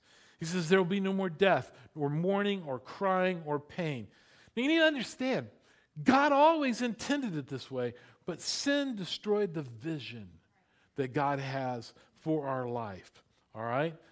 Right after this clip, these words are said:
Sin destroyed it. He says, "For the old order of things have passed away." Now, that's an interesting phrase, right? Like, there is an order that's happening right now,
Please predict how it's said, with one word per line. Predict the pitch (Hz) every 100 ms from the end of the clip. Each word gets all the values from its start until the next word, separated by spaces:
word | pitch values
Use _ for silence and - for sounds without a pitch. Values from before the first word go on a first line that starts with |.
| _
Sin | - - 220 208
destroyed | 185 - 170
it. | 143
He |
says, | 175 175 143 - - -
"For | 226 214
the | 202
old | - 180 233 285 302 254
order | 202 220 240 247 247
of | 185 180
things | - - 220 220 214 196 - - _ _
have | 156 -
passed | - 156 151 - 147
away." | 135 143 110 92 - _ _ _ _ _
Now, | 165
that's | 208 247
an | 247
interesting | 180 190 165 - 135
phrase, | - 156 131 107 92 - _ _ -
right? | 139 156 170 - - -
Like, | 170
there | 196 185
is | 185 170
an | 175
order | - 185 240 254 254 - _
that's | 170 156
happening | - 196 208 208 208 202
right | 180 180 208
now, | 175 147 147